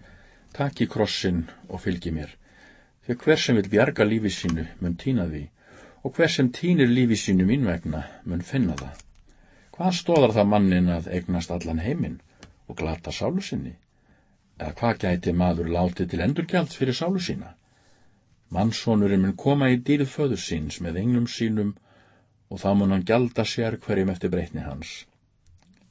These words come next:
Sannlega segi ég ykkur, nokkrir þeirra sem hér standa munu ekki mæta dauða sínum fyrr en þeir sjá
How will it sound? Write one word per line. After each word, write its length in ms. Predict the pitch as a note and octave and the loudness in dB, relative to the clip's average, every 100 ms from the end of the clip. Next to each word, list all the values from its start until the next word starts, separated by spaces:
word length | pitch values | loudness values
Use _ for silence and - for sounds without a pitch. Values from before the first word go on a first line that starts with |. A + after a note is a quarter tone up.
| - | -16
Sannlega 560 | - A2+ A2 F#2+ F2 E2+ | -2 0 2 2 0 -2
segi 340 | F2 E2 D#2+ | -4 -2 -4
ég 100 | D#2 | -6
ykkur, 180 | - - - _ _ _ _ _ _ _ - | -10 -14 -16 _ _ _ _ _ _ _ -2
nokkrir 340 | A2+ - C3+ | -2 0 0
þeirra 320 | - G2+ F2 | 2 2 2
sem 180 | E2+ F2 | -4 -6
hér 200 | - F#2+ | -6 -8
standa 460 | - E2 C#2 F#2 A#2+ _ _ _ - _ - | -6 -8 -6 -8 -10 _ _ _ -20 _ -2
munu 160 | F#2+ G2 | 2 2
ekki 300 | G#2+ - B2 | -2 2 4
mæta 460 | B2 D3 - B2+ A#2+ - - | 4 0 -2 2 2 2 0
dauða 240 | D3 A#2 | 0 0
sínum 360 | - F2 D2+ C2+ _ _ - - _ | -2 -4 -4 -10 _ _ -20 -20 _
fyrr 200 | F#2+ F#2 | -2 0
en 80 | F2 | 0
þeir 100 | E2 | 0
sjá 160 | A#2+ | 2